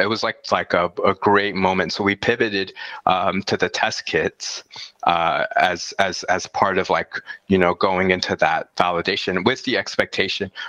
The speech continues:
of eventually building out, like, an at-home medical device, um, which I don't think is, is too far away. Uh, it's just about, you know, step one, step two, step three, and not trying to do everything all at once. Uh, but then,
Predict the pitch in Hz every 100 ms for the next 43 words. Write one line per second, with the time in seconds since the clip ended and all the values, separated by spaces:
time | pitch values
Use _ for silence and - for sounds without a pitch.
0 | - - 104 131 127 - 101 - 101 98
1 | 90 85 82 82 85 - 85 82 - 82
2 | 85 80 82 - 82 80 73 82 - -
3 | - - - - 85 80 80 80 82 -
4 | - - 113 120 120 123 123 - 131 120
5 | 117 - - 104 - - 139 - 101 90
6 | 85 85 85 85 - - - - 85 87
7 | 87 73 55 58 78 - _ 104 - 101
8 | - 87 85 87 90 92 80 82 - -
9 | - - - - 95 104 104 98 - 82
10 | - 101 - 90 - - 92 90 85 -
11 | - - 95 90 - 90 85 85 95 87
12 | 92 95 80 80 73 80 92 90 - -
13 | - - - 87 90 101 98 101 - 110
14 | 101 104